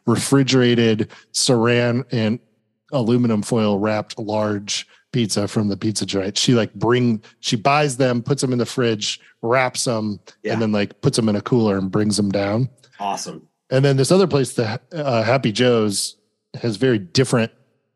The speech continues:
Speaker 1: style of pizza. It's, like, kind of a, almost a sweet, uh, red sauce.
Speaker 2: Okay.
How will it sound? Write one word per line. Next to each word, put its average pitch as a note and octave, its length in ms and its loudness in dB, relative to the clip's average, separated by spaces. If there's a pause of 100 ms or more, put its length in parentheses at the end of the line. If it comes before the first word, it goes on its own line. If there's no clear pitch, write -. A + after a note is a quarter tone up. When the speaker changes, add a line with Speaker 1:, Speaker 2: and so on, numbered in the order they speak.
(200)
Speaker 1:
style G#2 540 0
of F#2+ 140 -4
pizza. G2 420 -2
It's, G2 220 -4
like, G2 180 -4
kind A2+ 220 -2
of G2+ 80 -2
a, G2 40 -2
almost G#2+ 360 -2
a G2 40 -8
sweet, - 640 0 (320)
uh, G#2 240 0
red A2 300 0
sauce. D3+ 520 2 (360)
Speaker 2:
Okay. A#2 240 -6